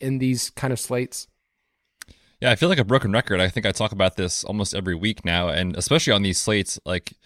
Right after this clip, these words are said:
Speaker 2: I, I love that DraftKings made it the four-game main slate instead of, like, the two main slates on Saturday and Sunday, and then the Monday night game. So there's none of that nonsense this week. It's just the four-game slate that I'm really excited to talk about.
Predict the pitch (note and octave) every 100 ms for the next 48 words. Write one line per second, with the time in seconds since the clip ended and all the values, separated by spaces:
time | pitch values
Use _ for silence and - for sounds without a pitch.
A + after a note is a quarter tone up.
0 | _ _ _ - C#3 - C3 C#3+ A#2+ B2+
1 | A2 - A2 F2+ G2+ G2 - - G#2+ G2+
2 | G#2 G#2 G#2 E2 G2 A2 - G#2+ G#2+ F#2+
3 | G2+ F#2 F2 F2+ - - A2 G2 G2 -
4 | F#2+ - F2 - F#2 F2+ E2+ E2 F#2 F2+
5 | F#2 F2+ - _ _ _ - G2 E2+ E2
6 | G2 G2 F#2 - F#2+ F2+ F#2 A2+ C#3 G2
7 | G2+ F2 F2 E2 E2+ F2 - F2+ E2+ F#2
8 | - C3 - A#2 A#2 G2 F2+ - F#2 E2+
9 | A2 B2+ G#2 F#2 F#2 E2 D#2+ F#2+ F#2+ E2
10 | E2